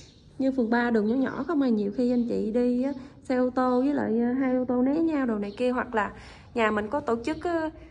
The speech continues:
ờ, sinh nhật, đám cưới đồ này kia, mời bạn bè đồ này kia, em Nhi thấy cũng hơi khó,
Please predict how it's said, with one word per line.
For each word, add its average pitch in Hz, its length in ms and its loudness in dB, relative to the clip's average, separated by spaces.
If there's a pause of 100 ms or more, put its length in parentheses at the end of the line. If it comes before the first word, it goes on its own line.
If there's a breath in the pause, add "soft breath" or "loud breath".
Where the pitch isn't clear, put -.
(200 loud breath)
ờ, 254 180 -2
sinh 269 220 -4
nhật, 214 180 0
đám 277 180 -4
cưới 302 220 -2
đồ 320 100 0
này 214 200 -2
kia, 254 160 0
mời 208 240 -2
bạn 208 200 -6
bè 208 180 -2
đồ 202 100 -6
này 202 160 -8
kia, 254 120 -6
em 254 120 -4
Nhi 254 180 -6
thấy 339 100 -10
cũng 247 200 -8
hơi 285 160 -6
khó, - 180 -12